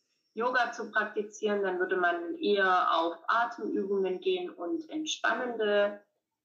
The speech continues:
Haltungen und, und Körperübungen. Das geht ganz genauso.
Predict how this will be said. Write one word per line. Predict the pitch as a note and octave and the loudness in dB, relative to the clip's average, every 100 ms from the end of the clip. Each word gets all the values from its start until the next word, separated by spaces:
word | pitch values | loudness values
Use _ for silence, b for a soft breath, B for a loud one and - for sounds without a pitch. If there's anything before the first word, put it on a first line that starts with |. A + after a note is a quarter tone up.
| _ | _
Haltungen | G#3 G#3+ G#3+ A3+ G#3+ G#3 G#3 G3+ | 0 2 0 0 0 2 2 0
und, | - F#3+ G3 F#3+ F#3 | 2 2 4 2 2
und | F#3+ F#3+ | 0 0
Körperübungen. | - A3 A3+ A#3+ - G#3 G3 F#3+ F#3+ F#3 | 2 2 2 2 2 2 2 2 2 0
Das | E3+ - | -2 -4
geht | F3 - | -4 0
ganz | F3 F3 - | 0 0 -4
genauso. | D#3 E3 G3 A3+ A#3+ A3+ | 0 2 2 0 0 -2